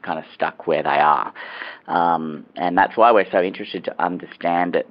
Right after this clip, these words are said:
really well so that we can resolve that inertia, uh, that stops them making the big moves that our evidence shows they really do need to make.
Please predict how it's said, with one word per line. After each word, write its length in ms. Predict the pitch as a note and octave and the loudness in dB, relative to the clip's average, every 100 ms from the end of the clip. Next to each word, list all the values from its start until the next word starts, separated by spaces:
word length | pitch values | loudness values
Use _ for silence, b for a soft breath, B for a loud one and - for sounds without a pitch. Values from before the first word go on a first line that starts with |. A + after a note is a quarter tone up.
| _ | _
really 280 | D#2 F#2+ D#2+ | -4 -2 2
well 400 | F2+ B2 F#2 E2+ | 4 6 6 4
so 120 | F#2 | 4
that 140 | F2 A#1+ | 4 4
we 120 | E2+ | -2
can 360 | - D#2+ D#2+ - | -6 -8 -10 -10
resolve 560 | - F#2+ E2 F2 F2+ F2+ | -6 -4 2 4 4 2
that 160 | E2 D#2 | -2 -2
inertia, 640 | D#2+ E2+ F#2 - D2+ F2 B B B B - | -6 -4 -4 -2 -2 -4 B B B B -16
uh, 200 | - E2 D#2+ | -4 -2 0
that 140 | D#2+ | -2
stops 260 | - G2 - | 2 2 2
them 160 | F2+ E2 | -2 -2
making 280 | D#2+ E2 E2+ | -4 -4 -8
the 80 | |
big 200 | D2+ E2+ D#2+ | -2 -4 -2
moves 300 | D#2+ D#2 - | -6 -6 -4
that 180 | D#2+ D2+ - | 0 0 2
our 200 | D#2+ E2 | 4 4
evidence 360 | E2 D#2 D#2 | 2 -4 -8
shows 240 | - D2+ D2+ | -6 -4 -2
they 120 | D#2+ | -2
really 240 | D#2 D2+ D#2 | -2 -4 -4
do 160 | E2+ D#2 | -4 -4
need 180 | D#2 D2+ | -8 -10
to 80 | D2+ | -8
make. 280 | D2+ - | -8 -8